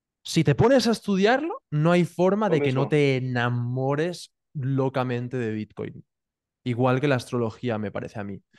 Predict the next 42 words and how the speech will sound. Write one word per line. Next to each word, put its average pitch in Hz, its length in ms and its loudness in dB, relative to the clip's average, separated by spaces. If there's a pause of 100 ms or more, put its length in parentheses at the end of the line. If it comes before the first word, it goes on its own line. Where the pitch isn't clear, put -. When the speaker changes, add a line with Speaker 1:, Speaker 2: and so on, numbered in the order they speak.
(280)
Speaker 1:
De 135 160 2
hecho, 147 160 0
yo 156 160 2
no 160 100 2
me 160 100 2
he - 40 -4
puesto 143 480 0
a, 110 500 -2 (240)
a 131 120 2
Speaker 2:
El - 0 -
Speaker 1:
indagar 127 440 0
heavy 143 200 0
en 143 60 -2
la 135 60 0
astrología 135 640 -2 (600)
porque 107 1200 -4
estoy 104 200 -8
en 123 60 -4
un 123 80 -6
punto 123 220 -6
de 120 60 -4
mi 117 100 -4
vida 120 280 -2
en 117 100 -4
el 107 140 -6
que 107 160 -14
quiero 123 260 -2
enfocarme 117 960 -4
heavy 123 520 0
en 110 120 -4
otras 120 340 -4
cosas 123 540 -6 (260)
y 120 100 -6
sé 123 140 -2
que 131 100 -2
si 135 140 -4
me 127 120 -4
meto 127 420 0
en 123 100 -2
ese, 123 600 -2 (580)
eh, 117 280 2
laberinto, 123 840 0